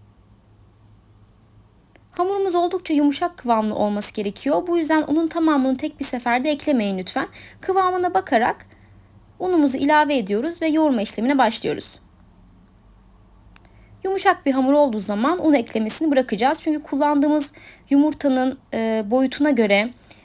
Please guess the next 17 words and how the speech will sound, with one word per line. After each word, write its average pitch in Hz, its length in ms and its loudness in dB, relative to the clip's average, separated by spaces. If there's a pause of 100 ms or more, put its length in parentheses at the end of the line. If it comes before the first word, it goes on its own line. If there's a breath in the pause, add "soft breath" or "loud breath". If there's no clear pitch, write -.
veya 269 240 6
unumuzun 269 440 4
markasına 262 520 0
göre 208 360 -2 (600)
kullanacağımız 254 540 0
un 277 80 2
miktarı 269 420 2
değişiklik 233 460 -4
gösterir. 220 460 -2 (440 loud breath)
Bu 359 60 0
yüzden 294 360 -2
yavaş 269 300 2
yavaş 262 220 0
kontrollü 247 480 0
bir 196 40 -6
şekilde 208 340 -6
ekleyip 277 360 -4